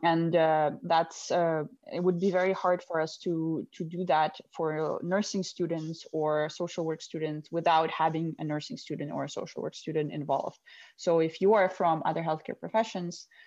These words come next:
um, or other healthcare programs and are interested in, uh, j-, sort of spreading training on language barriers in,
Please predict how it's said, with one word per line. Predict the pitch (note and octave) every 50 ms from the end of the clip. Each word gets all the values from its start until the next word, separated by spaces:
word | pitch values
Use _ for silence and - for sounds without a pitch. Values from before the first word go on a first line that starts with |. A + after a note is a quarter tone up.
| - - _ _ -
um, | E3+ E3 D#3+ D#3 D3+ D3+ D3+ D3
or | - E3 D#3+ D#3 D#3 -
other | - E3 D#3 D#3 D#3+
healthcare | D#3 E3 D#3+ D#3+ - D#3+ C#3 -
programs | - G#3 A3 A3+ G#3+ F3 E3 D3 G3 C4 C4+ C4+ - -
and | - F3+ E3 D#3+ D#3+
are | D3+ D3+ -
interested | E3 E3+ - - E3 - - E3+
in, | E3 D#3 D#3 D#3
uh, | D3+ D3 D3 D3 D3 D3 - - _ _ - -
j-, | F3 - - - _ _ _ _ _ - - - -
sort | - - D#3+
of | D#3 D#3+
spreading | - - - E3+ E3+ E3 D#3+
training | D#3+ - E3 D#3+ D#3+ D3+ D3
on | D3
language | D3 D3 D3 D#3+ D#3+ -
barriers | - E3 D#3 D#3 D#3 D#3 D#3 D#3 - - -
in, | E3 E3+ E3 E3 E3 D#3+ D#3 D#3 -